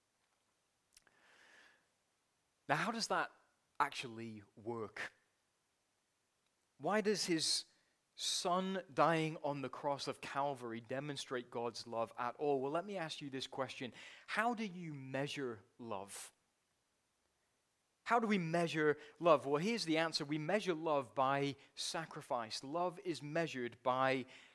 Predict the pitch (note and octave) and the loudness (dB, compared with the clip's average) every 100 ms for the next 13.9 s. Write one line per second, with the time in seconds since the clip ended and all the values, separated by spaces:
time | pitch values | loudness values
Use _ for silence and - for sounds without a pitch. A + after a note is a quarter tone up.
0 | _ - - - E3 - C#3+ - B2 G2 | _ -4 -2 -2 -4 -6 -8 -2 -4 -4
1 | - - - - - - _ _ _ _ | -16 -12 -6 -6 -8 -16 _ _ _ _
2 | _ _ _ _ _ _ _ _ _ _ | _ _ _ _ _ _ _ _ _ _
3 | _ - D#3 C#3 A#2+ F#3 D#3+ D3+ - C3+ | _ -4 0 0 -2 -6 -2 -2 -4 -4
4 | C3+ B2+ - _ _ _ _ C#3 C#3 C#3+ | -2 -2 -4 _ _ _ _ -4 -4 -4
5 | C#3 C#3+ - C#3 - C#3+ C3+ B2 - B2+ | -10 -14 -8 -8 -6 -6 -6 -6 -10 -6
6 | B2+ B2 B2 - _ _ _ B2+ B2+ B2 | -4 -4 -6 -12 _ _ _ -2 2 2
7 | B2 C3+ C3+ A#2 - C#3+ D3 D3 D3 - | 0 0 -2 -4 -8 -6 -4 -4 -6 -2
8 | C#3 C#3 C3+ C3 B2 C3 D3+ D3 D3 C#3+ | -2 -2 -4 -6 -8 -6 -4 -2 -2 -4
9 | C#3 - C#3+ C3 C3 B2+ B2+ C3+ B2 - | -4 -6 -8 -4 -4 -4 -4 -4 -4 -8
10 | - - - C#3 C3+ B2+ - E3+ D#3+ D3 | -16 -10 -6 -2 -2 -2 -8 -4 -2 -2
11 | - - - - C#3+ C#3 B2 C3+ - - | -6 -16 -12 -2 -2 -2 -2 -4 -4 -10
12 | - C#3+ - C#3+ - A#2+ B2 - C3 - | -6 -8 -4 -4 -2 -4 -6 -4 -4 -2
13 | C3 - B2 - B2+ C3 B2 A#2+ G2+ | -6 -6 -10 -2 0 0 -2 -2 -2